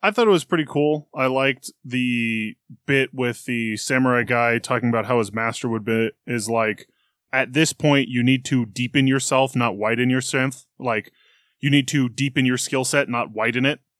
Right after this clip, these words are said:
which I thought was very cool. And him being like, "I never understood what my master, master said until now." Like, of course, that's happening in the middle of a battle. That, that's how shonen fights work. But I did really like the kind of concept of, like, eventually you hit a point where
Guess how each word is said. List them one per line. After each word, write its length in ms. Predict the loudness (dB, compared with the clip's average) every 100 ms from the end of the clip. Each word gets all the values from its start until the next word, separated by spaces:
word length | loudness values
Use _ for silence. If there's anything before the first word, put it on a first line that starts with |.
| _
which 180 | -8 -4
I 80 | -2
thought 180 | 0 0
was 140 | -2
very 220 | -2 -4 -4
cool. 480 | -4 -2 -2 -4 _
And 140 | -8 -4
him 100 | -2
being 200 | 0 0
like, 160 | -2 0
"I 140 | 2
never 260 | 2 2 2
understood 320 | 0 -2 -2
what 180 | -2 -2
my 60 |
master, 340 | -2 -4 -4 -12
master 360 | -2 -2 -2 -6
said 300 | -4 -6 -8 -14
until 380 | -14 -6 -2 0
now." 420 | 0 -2 -6 -14 _ _ _ -2
Like, 200 | 0 0
of 100 | -2
course, 220 | 0 0
that's 160 | 0 -4
happening 280 | -4 -2 -2
in 60 | 0
the 60 |
middle 200 | 0 -2
of 80 | -6
a 60 | -6
battle. 360 | -6 -6 -10
That, 220 | -12 -12 -6
that's 200 | -6 -4
how 120 | -6
shonen 320 | -2 -4 -4
fights 200 | -8 -10
work. 280 | -10 -12 -16 _ _
But 320 | -2 2 2 -2 _ _ _ _ _ _ -4
I 80 | -2
did 240 | 2 0
really 260 | 2 0 0
like 340 | -2 -4 -6
the 380 | -8 -6 -6 -10
kind 180 | -4 -4
of 80 | -4
concept 520 | -4 -4 -2 -6 -10 -8
of, 460 | -6 -4 -6 -8 -14 _ -8
like, 440 | -4 -4 -6 -14 _ _ _ _ _ _ -6
eventually 480 | -2 0 0 0 -2
you 80 |
hit 140 | 0 -2
a 40 |
point 380 | -2 -4 -4 -4
where 480 | -4 -4 -4 -6